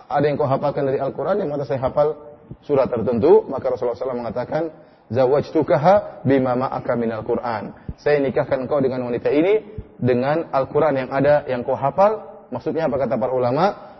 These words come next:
Yaitu kau mengajarkan Al-Quran tersebut kepada wanita ini. Karena wanita nggak paham, maka ajarilah. Kata para ulama, maharnya bukan Al-Qurannya, tapi maharnya adalah dari biaya mengajari wanita ini eh, upah dari mengajari Al-Quran,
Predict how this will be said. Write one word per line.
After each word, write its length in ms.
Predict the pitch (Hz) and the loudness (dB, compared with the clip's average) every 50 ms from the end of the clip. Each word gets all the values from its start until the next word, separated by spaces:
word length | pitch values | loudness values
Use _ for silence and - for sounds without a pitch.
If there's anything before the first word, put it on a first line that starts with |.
| - - 131 | -6 -2 0
Yaitu 200 | 143 - - - | 0 0 0 2
kau 160 | - 170 175 165 | 4 4 4 4
mengajarkan 560 | 156 143 139 139 131 120 160 156 - 151 139 | 4 0 0 0 2 2 2 2 0 -2 -4
Al-Quran 400 | - 135 127 139 143 143 131 127 | -4 -4 -4 -4 -4 -4 -2 -4
tersebut 360 | 127 120 156 165 156 127 - - | -2 -2 0 -2 -2 -2 -4 -2
kepada 160 | - - 127 | 0 2 4
wanita 400 | 120 120 117 117 113 98 123 117 | 4 4 2 2 0 -2 -2 -2
ini. 200 | 120 107 104 92 | -2 -4 -4 -6
Karena 200 | - 139 123 127 | -6 -6 -4 -4
wanita 160 | 120 117 110 139 | -4 -4 -4 -2
nggak 200 | 123 127 87 - | -2 -2 -2 0
paham, 520 | - 120 - 135 170 208 202 - - - | -2 -2 0 0 0 -2 -4 -8 -12 -12
maka 320 | - 123 127 - - - 120 | -8 -8 -6 -4 -2 -2 -2
ajarilah. 600 | 117 107 120 110 120 120 120 107 - - - - - - - 131 | 0 -2 0 0 0 0 0 -2 -6 -10 -18 -20 -20 -10 -6 -4
Kata 140 | 127 - 123 | -4 -4 -4
para 140 | - 127 123 | -4 -2 -2
ulama, 400 | 131 127 127 123 147 180 202 - | 0 0 0 2 2 0 0 0
maharnya 880 | 139 135 131 113 127 165 185 175 185 202 220 240 240 - - - - - - | -2 -2 0 2 4 4 4 4 4 2 2 2 0 -2 -6 -18 -12 -6 -2
bukan 240 | 127 120 - 151 156 | 0 2 2 2 2
Al-Qurannya, 840 | 151 139 131 165 185 196 196 240 208 165 120 98 - - - - - | 2 0 2 2 2 4 4 4 4 2 0 -4 -8 -16 -20 -8 -4
tapi 240 | - 143 - 160 151 | -2 -2 0 0 0
maharnya 420 | 147 135 123 143 151 160 165 151 131 | 0 0 -2 0 0 0 0 -2 0
adalah 460 | 127 135 143 165 151 - - - - - - - - | 0 2 2 2 2 0 -4 -16 -20 -20 -20 -12 -4
dari 300 | - 117 135 131 135 131 | 0 2 2 4 4 2
biaya 640 | 117 120 123 139 143 147 147 156 156 160 160 160 - - | 2 4 4 6 6 6 6 6 6 6 4 4 2 -2
mengajari 640 | 123 127 127 131 127 120 104 117 135 143 143 147 143 | -4 -2 -2 -2 -2 -2 0 2 4 4 4 4 4
wanita 320 | 135 127 123 117 123 127 | 2 2 0 0 -2 0
ini 420 | 123 135 135 143 147 147 143 - - - - - - - - _ _ _ _ _ _ _ - - | 0 0 0 0 0 -2 -4 -8 -14 -20 -20 -20 -20 -20 -20 _ _ _ _ _ _ _ -12 -6
eh, 260 | 120 117 117 117 117 - 165 | -4 -2 0 0 2 2 2
upah 200 | 147 - 165 127 117 | 2 2 2 0 2
dari 160 | 127 127 131 | 2 0 0
mengajari 400 | 123 127 123 123 117 123 123 139 | 0 -2 -2 -2 0 0 0 0
Al-Quran, 640 | 127 123 120 113 123 135 - 139 156 180 202 208 | 0 -2 -2 -2 -4 -2 0 0 2 2 0 -2